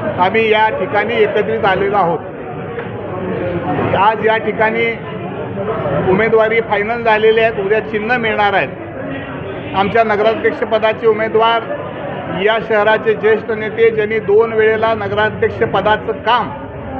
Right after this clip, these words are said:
अतिशय प्रामाणिकपणानं, इमानदारीनं या शहराचं केलेलं आहे, असे आमचे शेलार मामा मारुती आबा बनकर हे आमचे नगराध्यक्षपदाचे उमेदवार आहेत. त्यांचं चिन्ह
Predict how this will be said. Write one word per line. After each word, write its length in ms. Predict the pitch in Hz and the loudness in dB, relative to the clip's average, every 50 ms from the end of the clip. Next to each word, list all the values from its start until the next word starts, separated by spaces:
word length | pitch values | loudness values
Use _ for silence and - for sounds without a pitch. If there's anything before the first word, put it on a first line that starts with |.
| - - 240 | -6 -2 -2
अतिशय 380 | - - 233 214 - 247 240 | 0 2 0 0 2 0 0
प्रामाणिकपणानं, 880 | - 226 208 214 214 226 247 247 254 240 - 208 233 220 226 226 226 226 | 0 0 0 0 2 2 0 0 0 -2 0 0 0 0 0 -2 0 0
इमानदारीनं 680 | 214 208 208 220 220 220 220 220 214 214 220 220 220 | -2 0 0 0 0 0 0 0 0 0 0 0 2
या 140 | 214 214 208 202 - | 2 2 2 2 0
शहराचं 400 | 208 202 208 220 220 214 226 220 | 0 2 2 2 2 0 -2 -4
केलेलं 400 | 214 214 214 208 214 214 214 208 | -2 0 0 2 2 2 2 2
आहे, 680 | 202 185 175 240 - - - - - - - - - - | 2 0 -2 -4 -6 -8 -10 -8 -8 -8 -8 -6 -2 -2
असे 220 | 180 180 - 226 | -2 0 2 2
आमचे 260 | 214 208 202 - 220 | 0 0 0 -2 -2
शेलार 380 | - - 208 202 208 214 214 214 | 0 0 0 2 2 2 2 2
मामा 260 | 208 214 208 214 214 214 | 0 0 0 0 0 0
मारुती 380 | 202 202 202 208 208 208 220 | 0 0 0 0 2 2 2
आबा 200 | 214 208 214 214 | 2 2 2 0
बनकर 480 | 208 - 196 196 190 180 233 226 208 208 - - - - - - - - - - - - - - | 2 2 -2 -2 -2 0 2 0 0 0 -2 -8 -10 -10 -12 -10 -10 -10 -8 -8 -6 -6 -4 0
हे 80 | 196 214 | 0 0
आमचे 300 | 214 208 196 - 233 226 | 0 0 -4 -2 -2 -2
नगराध्यक्षपदाचे 1040 | 202 196 196 196 208 208 208 - 220 - - - - 208 202 214 214 208 214 220 | 0 0 0 0 0 0 2 0 -2 -2 -2 -2 -2 0 2 2 0 0 2 2
उमेदवार 460 | 208 208 202 214 214 214 214 214 214 | 2 2 2 0 -2 2 2 2 2
आहेत. 680 | 226 226 233 233 220 - - - - - - - - 233 | 2 2 2 0 -2 -4 -6 -6 -8 -8 -6 -6 -2 0
त्यांचं 420 | 220 214 202 - 226 226 220 - | 0 0 0 2 0 0 0 0
चिन्ह 340 | 226 220 220 226 233 247 | -4 -4 -2 0 0 0